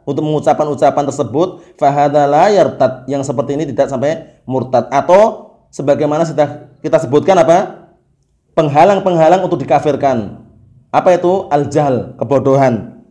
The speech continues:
Bodoh sama sekali nggak tahu, itu nggak bisa dikafirkan. Karena masih bodoh dan harus kita tegakkan hujah dulu. Kemudian apa? Al-khata' wa nisyan, keliru dan lupa, itu juga masuk, dikasih udzur. Seperti ucapan siapa itu?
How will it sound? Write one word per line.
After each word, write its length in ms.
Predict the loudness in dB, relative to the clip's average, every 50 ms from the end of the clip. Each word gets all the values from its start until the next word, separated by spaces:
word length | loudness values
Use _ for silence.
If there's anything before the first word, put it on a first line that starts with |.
| _
Bodoh 320 | -2 0 2 4 4 2 4
sama 240 | 4 2 0 0
sekali 240 | -2 -2 -2 0 0
nggak 160 | 2 0 2
tahu, 180 | 4 4 4 4 2 0 -4 -8
itu 80 | -6 -4
nggak 200 | -2 0 0 0 0
bisa 80 | 0
dikafirkan. 720 | -2 0 0 0 0 -2 -4 -4 -4 -6 -8 -10 -18 -20 _ _ _ _ _ _
Karena 240 | -4 -2 -2 -2
masih 160 | -2 -2 -2 0
bodoh 240 | 0 2 4 4
dan 160 | 4 4 4 4
harus 160 | 2 0 0
kita 160 | 0 0 0
tegakkan 320 | 0 0 0 0 0 0
hujah 240 | 0 0 2 2 2
dulu. 480 | 2 2 0 -2 -4 -8 -12 -18 -20 -20 _ _ _ _ -4
Kemudian 400 | -2 0 0 2 2 2 4 4
apa? 480 | 2 2 0 0 -2 -4 -6 -10 -18 -20 -20 -20 -20 _ _ _ -16 -6 -2
Al-khata' 800 | -2 0 0 0 0 0 0 2 0 -2 -2 -4 -12 -20 _ -6 -2
wa 100 | -2 -2 -2
nisyan, 960 | -2 -6 -8 -8 -8 -6 -4 -4 -2 -2 -2 -2 -4 -4 -6 -10 -16 -18 -10
keliru 480 | -4 0 0 2 2 2 2 4 4 4
dan 160 | 4 2 2
lupa, 400 | 0 -2 0 0 0 2 0 -2 -4
itu 80 | -4 -6 -4 -4
juga 480 | 0 2 2 2 2 0 -6 -14 -20 -14 -8
masuk, 560 | -4 -4 -2 0 2 0 0 -2 -6 -16 -16
dikasih 320 | -10 -6 -4 -4 -2 -2
udzur. 640 | 0 0 2 4 2 2 0 -2 -10 -16 -20 -20 _
Seperti 240 | -12 -10 -6 -2 0
ucapan 400 | 2 2 2 4 2 2 2 2
siapa 240 | 2 2 2 2 0
itu? 320 | -2 -2 -4 -4 -6 -10